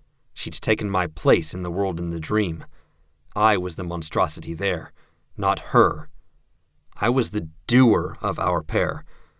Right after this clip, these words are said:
the warrior even, by necessity more than because I was suited to it. Rose was the thinker, the scholar with access to the books.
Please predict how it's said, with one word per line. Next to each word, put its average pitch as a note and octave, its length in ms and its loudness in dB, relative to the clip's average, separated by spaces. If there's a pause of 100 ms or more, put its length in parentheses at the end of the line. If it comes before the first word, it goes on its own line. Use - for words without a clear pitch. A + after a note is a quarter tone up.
(200)
the G#2 80 -2
warrior G2+ 680 4
even, E2 400 -10 (460)
by G2 240 2
necessity F2+ 800 0
more G2 280 0
than F2+ 160 -4
because E2+ 320 -2
I F2 80 0
was E2+ 160 -2
suited F2+ 340 2
to - 160 -4
it. - 260 -12 (680)
Rose E2+ 480 4
was E2+ 200 -4
the E2+ 120 -4
thinker, - 640 -2 (480)
the F#2 120 -6
scholar F2 640 2
with F2+ 160 -6
access F#2 420 -4
to G#2 120 -6
the F2 100 -6
books. - 640 -2